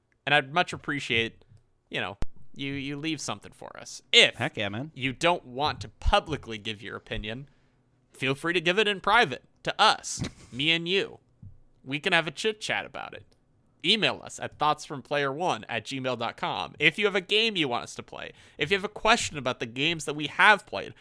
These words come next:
Speaker 1: we'll answer it in future episodes or play that game, maybe, if we like it. Um, or it seems interesting. Um,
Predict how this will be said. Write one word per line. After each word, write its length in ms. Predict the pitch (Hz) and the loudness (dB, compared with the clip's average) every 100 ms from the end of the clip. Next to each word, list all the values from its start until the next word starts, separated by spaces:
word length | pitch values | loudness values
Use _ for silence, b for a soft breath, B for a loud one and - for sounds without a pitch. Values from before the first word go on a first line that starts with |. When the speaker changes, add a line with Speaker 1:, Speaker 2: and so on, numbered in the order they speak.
| b - | b -2
Speaker 1:
we'll 160 | 139 | 4
answer 300 | 202 233 180 | 4 4 0
it 80 | 139 | 0
in 100 | 143 | -2
future 360 | 131 160 - 170 | -8 -10 -2 -2
episodes 480 | 202 120 104 107 - | -2 -4 -4 -6 -4
or 160 | 143 | -6
play 220 | - 185 | -4 -4
that 200 | 175 175 | 0 2
game, 380 | 185 190 104 90 - | 4 2 2 -8 -8
maybe, 480 | 110 185 175 127 151 101 | 2 2 2 -4 -6 -8
if 160 | 117 | -8
we 120 | 117 165 | -4 0
like 280 | 196 190 | 2 0
it. 120 | - - _ _ _ _ _ | -4 -14 _ _ _ _ _
Um, 640 | 135 131 123 117 107 107 - _ _ _ _ _ _ - | 8 10 8 4 -2 -10 -14 _ _ _ _ _ _ -2
or 140 | 135 | 0
it 80 | 143 | 2
seems 180 | 165 139 | 0 2
interesting. 640 | 175 147 117 101 - - - b b b b b | 2 2 -4 -6 -8 -12 -14 b b b b b
Um, 800 | 135 143 135 123 120 110 110 101 | 8 10 10 8 2 -4 -14 -16